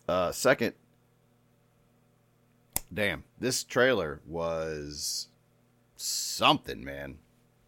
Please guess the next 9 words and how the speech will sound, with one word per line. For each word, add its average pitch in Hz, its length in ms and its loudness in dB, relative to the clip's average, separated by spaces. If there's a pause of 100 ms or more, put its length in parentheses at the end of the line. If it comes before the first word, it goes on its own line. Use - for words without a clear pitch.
(1400)
I, 107 300 6
uh, 90 580 4 (1300)
ah, 110 320 2 (240)
yo, 85 220 -2
I 82 300 2
am 80 360 -4
super - 320 -8
pumped 80 400 -6 (580)
about 71 440 -4